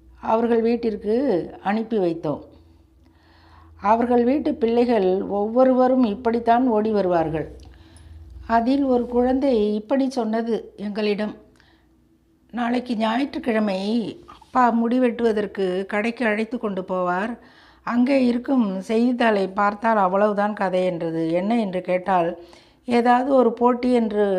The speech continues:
வந்துவிட்டால் நாங்கள் தொலைந்தோம், அவ்வளவுதான்"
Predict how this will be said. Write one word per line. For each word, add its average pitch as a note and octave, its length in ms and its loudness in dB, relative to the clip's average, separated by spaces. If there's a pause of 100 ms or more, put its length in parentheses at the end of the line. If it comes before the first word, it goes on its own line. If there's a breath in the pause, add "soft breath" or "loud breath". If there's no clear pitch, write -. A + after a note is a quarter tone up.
(340)
வந்துவிட்டால் A3 680 0
நாங்கள் F#3+ 320 -2
தொலைந்தோம், G3+ 520 -2
அவ்வளவுதான்" F#3+ 840 -2